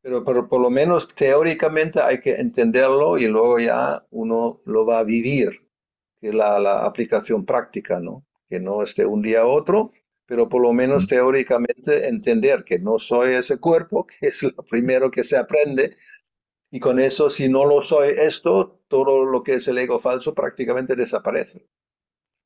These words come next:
Speaker 1: En el momento que no soy el cuerpo, soy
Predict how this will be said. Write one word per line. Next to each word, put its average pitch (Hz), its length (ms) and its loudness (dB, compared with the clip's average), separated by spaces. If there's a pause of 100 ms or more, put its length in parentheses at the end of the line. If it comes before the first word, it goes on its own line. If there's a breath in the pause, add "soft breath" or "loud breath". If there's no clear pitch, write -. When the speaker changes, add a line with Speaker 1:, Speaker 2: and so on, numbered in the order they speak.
Speaker 1:
En 101 140 -12
el 107 60 -4
momento 127 440 -2
que 117 160 -2
no 147 160 0
soy 151 200 0
el 135 80 -2
cuerpo, 147 460 -2
soy 127 560 -2